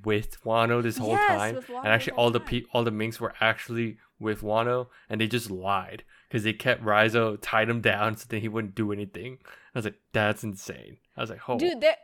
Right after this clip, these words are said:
Speaker 2: yeah, and they've been connected for hundreds
Speaker 1: Yeah.
Speaker 2: of years.
Speaker 1: So it was, l-, and even they, the, 'cause they were the retainers, 'cause tho-, 'cause those two were also on Goldie Rogers' ship,
Speaker 2: Yes,
Speaker 1: 'cause they
Speaker 2: yes.
Speaker 1: were Odin's retainers. I was like,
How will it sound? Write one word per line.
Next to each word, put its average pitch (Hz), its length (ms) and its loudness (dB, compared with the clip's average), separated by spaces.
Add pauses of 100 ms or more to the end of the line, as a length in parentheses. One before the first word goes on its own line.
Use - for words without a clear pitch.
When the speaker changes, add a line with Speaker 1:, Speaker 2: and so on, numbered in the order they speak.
(220)
Speaker 2:
yeah, 226 380 -4 (100)
and 262 120 -6
they've 285 220 2
been 294 380 -2
connected 262 560 -8
for 202 320 -12 (680)
hundreds 180 680 -12 (260)
Speaker 1:
Yeah. 123 420 0
Speaker 2:
of 185 220 -14
years. 151 540 -16 (460)
Speaker 1:
So 120 300 -2
it 107 300 -8
was, 127 340 -14
l-, 123 200 -8 (180)
and 143 240 -2
even 165 340 -2
they, 127 480 2
the, 117 500 0
'cause 113 200 -6
they 117 160 2
were 131 100 0
the 117 100 -4
retainers, 101 360 -10
'cause 107 160 -8
tho-, 147 200 4 (420)
'cause 135 240 0
those 208 340 6
two 156 340 2 (180)
were 175 240 2
also 190 360 2
on 131 140 0
Goldie 120 400 -2
Rogers' 107 380 -2
ship, - 120 -8
Speaker 2:
Yes, - 300 -8
Speaker 1:
'cause 123 200 0
they 135 120 0
Speaker 2:
yes. 135 80 -2
Speaker 1:
were 156 260 -2
Odin's 202 360 2
retainers. 117 440 -2
I 135 60 -4
was - 80 -10
like, - 80 -12